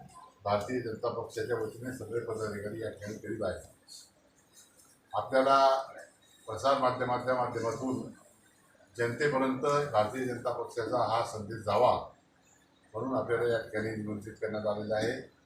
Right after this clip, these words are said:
आपल्या माध्यमातून पाचोरा वडगाव मतदारसंघातील सर्व जनतेला जिथे सोयीचं ज्या लोकांना आहे, पिंपळगाव असेल, नगरदेवळा असेल, कसगाव असेल, भडगाव असेल, पाचोरा असेल, ज्यांना जिथे जवळ सापडेल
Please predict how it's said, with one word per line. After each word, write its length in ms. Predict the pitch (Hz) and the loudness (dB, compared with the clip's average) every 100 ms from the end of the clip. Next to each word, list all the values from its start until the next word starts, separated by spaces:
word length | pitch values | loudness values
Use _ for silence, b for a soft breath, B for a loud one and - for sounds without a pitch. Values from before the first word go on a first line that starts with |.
| _ _ _ _ _ - - | _ _ _ _ _ -20 -12
आपल्या 240 | - - 120 | -10 -6 -2
माध्यमातून 720 | 120 113 113 110 127 127 131 - 113 - - - - - - | -2 -2 -4 -2 -2 0 0 -2 -6 -6 -10 -12 -14 -12 -10
पाचोरा 300 | 101 123 123 | -4 2 2
वडगाव 540 | 117 107 117 123 120 | 4 2 4 4 2
मतदारसंघातील 840 | - 113 113 110 107 - 123 127 - - - - - - - - - - | -2 -2 -2 -2 -4 -4 -6 -6 -10 -12 -14 -14 -18 -20 -20 -20 -18 -2
सर्व 200 | 156 170 | 2 4
जनतेला 380 | 147 127 127 127 | 4 2 4 4
जिथे 260 | 123 147 143 | 2 0 0
सोयीचं 520 | - 120 120 147 143 | 2 2 4 4 4
ज्या 160 | 131 131 | 6 6
लोकांना 340 | 131 127 127 | 4 2 4
आहे, 380 | 107 110 113 - - - - - - - - - - - | 2 2 -2 -2 -6 -12 -14 -16 -18 -16 -16 -14 -18 -8
पिंपळगाव 440 | 120 113 120 123 127 | -6 2 6 8 8
असेल, 220 | - 120 | 6 0
नगरदेवळा 460 | 120 113 117 123 123 | -2 -2 2 4 4
असेल, 240 | - 123 | 2 -2
कसगाव 420 | 117 - 120 123 | -2 0 4 4
असेल, 220 | - 120 | 4 0
भडगाव 340 | 110 101 110 - | 0 0 0 0
असेल, 220 | - - | -2 -2
पाचोरा 340 | 131 - 139 | -2 0 4
असेल, 220 | 127 - - - _ _ _ - - - - | 4 2 -6 -12 _ _ _ -20 -18 -16 -6
ज्यांना 240 | 110 120 139 | -2 2 2
जिथे 340 | 131 139 127 | 2 0 0
जवळ 300 | 123 135 156 | 4 8 8
सापडेल 640 | 131 104 117 107 104 - | 6 2 2 2 0 -10